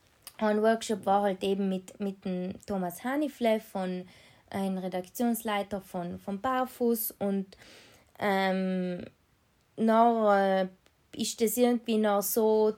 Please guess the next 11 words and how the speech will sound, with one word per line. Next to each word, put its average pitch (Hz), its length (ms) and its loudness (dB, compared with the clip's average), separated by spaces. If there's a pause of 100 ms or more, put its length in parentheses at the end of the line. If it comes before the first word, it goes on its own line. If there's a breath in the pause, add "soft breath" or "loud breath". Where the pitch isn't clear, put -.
zustande 226 640 0
gekommen, 233 440 0
dass 196 220 -2
ich 233 80 2
noch 214 240 2
gedacht 196 600 -2
habe, 208 320 -2 (920 loud breath)
irgendwie 226 600 2
einmal 208 400 4
einen 190 160 0
Artikel 185 760 -4